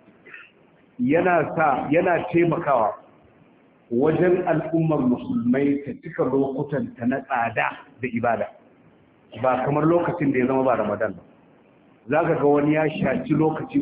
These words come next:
guda yana karatun Alkur'ani, amma ya Ramadan ya wuce zai wuri. Za ka ga wani ya zo ya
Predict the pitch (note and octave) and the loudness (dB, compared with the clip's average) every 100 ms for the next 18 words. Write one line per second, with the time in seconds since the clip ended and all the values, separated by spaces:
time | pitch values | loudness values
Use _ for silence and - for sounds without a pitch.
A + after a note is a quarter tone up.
0 | A#2+ B2+ D3 D3 A#2 G#2+ G#2 B2+ A#2 G2+ | 0 0 2 0 -4 -8 -10 -6 -8 -6
1 | G#2 G#2 G2+ - _ - A2 C3+ D#3+ D#3+ | -6 -6 -8 -16 _ -16 -6 -2 0 2
2 | C3 C3 A#2+ A#2+ B2 C#3 C#3+ - - - | 2 2 0 -2 -4 -2 0 0 -2 -4
3 | - - - - - _ _ _ _ _ | -10 -20 -20 -20 -20 _ _ _ _ _
4 | _ - _ _ _ - A2 D#3+ E3+ D#3+ | _ -20 _ _ _ -16 0 0 2 0
5 | D3+ E3 E3 E3 D#3+ E3 D3 D#3 D#3 D#3+ | 2 2 4 4 4 2 4 4 4 4